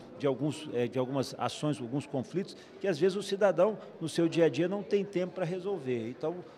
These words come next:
o que nós precisamos é um bom profissional, responsável,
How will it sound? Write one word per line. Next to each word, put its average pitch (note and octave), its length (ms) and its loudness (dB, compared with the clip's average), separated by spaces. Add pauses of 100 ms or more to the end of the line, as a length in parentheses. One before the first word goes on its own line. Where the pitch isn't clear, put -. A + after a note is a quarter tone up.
(100)
o C#3 60 -6
que E3+ 140 -4
nós F3+ 160 2
precisamos D3+ 520 -4
é C3+ 120 2
um A#2 420 -6
bom B2+ 260 2
profissional, C#3+ 720 -2 (380)
responsável, D3+ 840 2